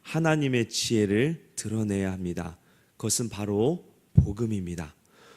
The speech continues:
우리는 복음을 전해야만 합니다. 교회의 사명은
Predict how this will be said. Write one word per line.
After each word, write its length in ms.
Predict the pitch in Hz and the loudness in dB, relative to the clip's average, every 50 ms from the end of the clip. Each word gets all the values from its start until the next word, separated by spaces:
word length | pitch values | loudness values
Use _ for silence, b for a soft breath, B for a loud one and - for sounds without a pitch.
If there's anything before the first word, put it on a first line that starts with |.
| b b b | b b b
우리는 640 | - 117 120 135 143 143 160 175 170 127 98 87 87 - - _ _ _ _ _ _ | -2 0 2 4 4 6 8 8 6 6 4 0 -6 -12 -18 _ _ _ _ _ _
복음을 760 | - - 123 120 120 143 139 139 135 131 135 143 156 156 147 | -2 -2 -2 0 2 0 2 2 4 4 2 2 0 -4 -6
전해야만 680 | - - 95 98 104 110 107 107 104 98 98 95 95 92 | -10 -10 -6 -2 0 2 2 2 2 2 0 -2 -2 -4
합니다. 500 | 92 104 110 104 95 90 92 87 82 80 b b b b b b b b b _ | -6 -6 -4 -4 -2 -2 -2 -4 -6 -8 b b b b b b b b b _
교회의 380 | - - 117 123 139 143 139 139 | 0 4 6 8 8 8 8 6
사명은 720 | 131 - - 131 127 120 117 113 123 139 143 120 95 87 | 2 0 -2 0 0 0 2 2 4 4 4 4 2 0